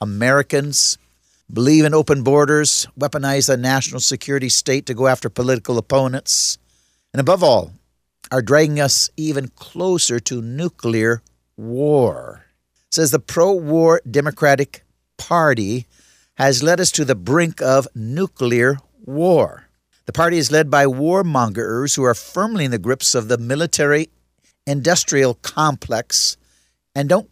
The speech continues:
care about the cost of war or how pays, you know, who pays the price.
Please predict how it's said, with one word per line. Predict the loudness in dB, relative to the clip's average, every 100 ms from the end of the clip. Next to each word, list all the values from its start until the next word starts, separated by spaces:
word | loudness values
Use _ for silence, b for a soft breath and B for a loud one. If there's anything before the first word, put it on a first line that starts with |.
| -12
care | -2 2 4 4 2 -4 _ _ _ _ _
about | -2 -2 -2
the | -8 -8
cost | -2 0 0 -2
of | -4 -2
war | 2 2 2 -2 _ _ _ _
or | -2
how | -2 -2 2 4 2 -2 _ _ _ _ -8
pays, | -2 0 -2 -4 -12 _ _ _ -10
you | -8
know, | -8
who | -4 -4
pays | 0 0 0
the | -4
price. | -4 -4 -2 -4 -4